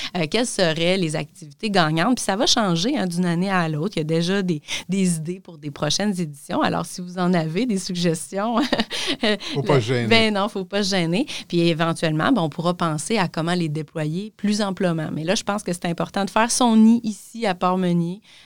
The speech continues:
Speaker 1: de rassembler les gens. Puis vous avez parlé de cinq à sept. Ben ça, c'est un bel exemple d'événement à succès. Je pense qu'on avait eu, euh, environ soixante-quinze personnes de la communauté en septembre, justement, présents à une activité où est-ce qu'on pouvait finalement mettre des visages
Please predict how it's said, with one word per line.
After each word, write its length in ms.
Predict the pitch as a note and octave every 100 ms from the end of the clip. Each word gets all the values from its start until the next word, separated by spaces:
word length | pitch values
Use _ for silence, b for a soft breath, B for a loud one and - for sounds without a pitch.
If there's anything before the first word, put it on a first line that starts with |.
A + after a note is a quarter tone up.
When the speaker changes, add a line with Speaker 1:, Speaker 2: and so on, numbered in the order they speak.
| B
Speaker 1:
de 60 | E3
rassembler 520 | E3 F3 E3+ E3 G3
les 180 | F#3+ D#3
gens. 260 | D3+ F#3
Puis 100 | C4
vous 80 | D3+
avez 160 | D3+ D#3
parlé 280 | D#3+ E3 F#3+
de 40 |
cinq 260 | - F#3 F3+
à 100 | F3
sept. 200 | G3 G3
Ben 120 | E3+
ça, 140 | G#3
c'est 120 | -
un 120 | A#3+ G#3+
bel 180 | A3+
exemple 480 | A3+ F3 F3 F#3 G3 B B B
d'événement 420 | E3+ E3+ F3 D#3+ E3
à 100 | F3
succès. 440 | - D3 - F3+
Je 60 | -
pense 180 | G3
qu'on 140 | F#3+ E3+
avait 260 | D3+ D3+ D3+
eu, 220 | F#3+ F#3
euh, 140 | D3+ D#3
environ 340 | D#3+ E3 F3+
soixante-quinze 680 | F#3 G#3 A3+ F#3 F3 E3+ F3
personnes 500 | - F3+ - F3+ F3
de 60 |
la 120 | F3+ G#3+
communauté 760 | G#3+ G3 F3+ E3+ D3+ D#3 F#3+ B B -
en 140 | F3+
septembre, 600 | F#3 F3+ D3+ - D#3+ D#3+
justement, 580 | D3+ F3 F3 - D3+ -
présents 540 | F3 - E3 D#3 D#3+ F3 B B B
à 100 | E3
une 140 | E3+
activité 520 | E3 D#3 - C#3+ - A3
où 120 | F#3+
est-ce 120 | E3+
qu'on 140 | D#3+
pouvait 380 | C#3+ - D#3 G#3+
finalement 500 | - - F3 D#3+ F3
mettre 200 | G3 F#3
des 140 | F3 F3
visages 760 | E3+ E3 F3 G3 F#3+ D#3+ E3+